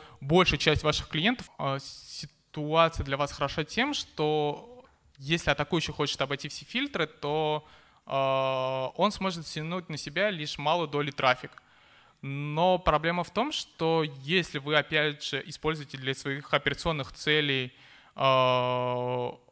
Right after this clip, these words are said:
сабпрефиксы и из-за этого подписываете max length длиннее, чем ваш префикс length, то вы должны быть готовы на то, чтобы оперативно реаги-, отреагировать на любой факт атаки.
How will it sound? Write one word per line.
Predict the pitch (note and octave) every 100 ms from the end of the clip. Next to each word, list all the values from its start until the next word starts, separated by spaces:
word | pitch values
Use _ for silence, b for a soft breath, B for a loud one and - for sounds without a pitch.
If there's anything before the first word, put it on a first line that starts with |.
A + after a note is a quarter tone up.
| _ _ _ _ _ _ _ b b b b b b b -
сабпрефиксы | - D#3+ D#3 - A3 C#4+ B3+ - D3+ C3 -
и | - D#3 D3+ D3+
из-за | D3+ B2+
этого | D3 D#3+ C#3
подписываете | B2+ B2 D3+ - C3+ -
max | C3+ C3+ - -
length | D3 C#3+ -
длиннее, | C3+ C#3+ C#3
чем | - C3+
ваш | C3 C3
префикс | - C3+ - -
length, | F#3+ C#4+ -
то | -
вы | C#3
должны | D3+ C#3 C3+ D#3+
быть | C#3+ C3
готовы | C3+ C3 E3 G3+ E3+
на | C#3+ C3+ C3+
то, | C3 E3
чтобы | F#3+ D3 D#3
оперативно | - B2+ B2+ E3 D3
реаги-, | C3 B2+ B2+ B2+ -
отреагировать | - C3+ C3+ C3 D#3 G#3 E3+
на | C3+ C3 C3 B2+
любой | B2 B2 D3+
факт | D#3 C3 C3+ B2
атаки. | - A#2 A#2+ -